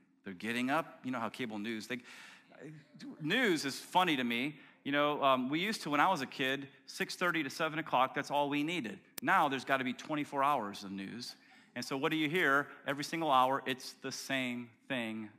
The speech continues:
over and over. And so they're gonna show this over and over, the two witnesses getting up, ascending into heaven,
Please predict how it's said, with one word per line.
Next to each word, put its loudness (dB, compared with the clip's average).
over -4
and -6
over. 4
And -4
so 0
they're 2
gonna 2
show 0
this 0
over 4
and 4
over, 4
the -4
two -2
witnesses -4
getting 2
up, 2
ascending 2
into 2
heaven, 2